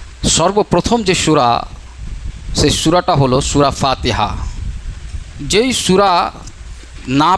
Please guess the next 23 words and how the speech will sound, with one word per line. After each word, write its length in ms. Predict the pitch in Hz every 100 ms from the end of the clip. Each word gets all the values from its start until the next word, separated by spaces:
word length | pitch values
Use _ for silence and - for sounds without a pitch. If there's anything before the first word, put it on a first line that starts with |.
| -
পড়লে 480 | 170 156 151 208 -
নামাজ 600 | 143 139 147 196 - 110
হবে 280 | - 135 123
না। 200 | 107 98 - - - - - - - - - - -
সূরা 200 | 175 185
ফাতিহা 640 | 165 165 196 160 185 208 - -
প্রত্যেক 580 | 214 - - 277 -
রাকাতেই 540 | 180 160 170 - 127 110 - - - - -
সূরা 300 | - - 160
ফাতিহা 420 | 147 147 139 127 117
লাগবে। 280 | 113 - 92 - - - - - - - - - - - - 139
তো 80 |
মুআজ্জাজ 400 | 143 175 208 220
সামাইন 460 | - 175 185 214 220
ইকরাম, 360 | 220 220 226 - - - - - - - - - - - - - - - -
এবার 280 | 160 185 190
এখানে 340 | 180 - 247 254
এবার 160 | 240
বুঝেন 280 | 196 196 226
না 260 | 220 160 143
যে 100 | 175
জামাতের 460 | - 180 - 220
মধ্যেও 540 | 185 175 160 175 165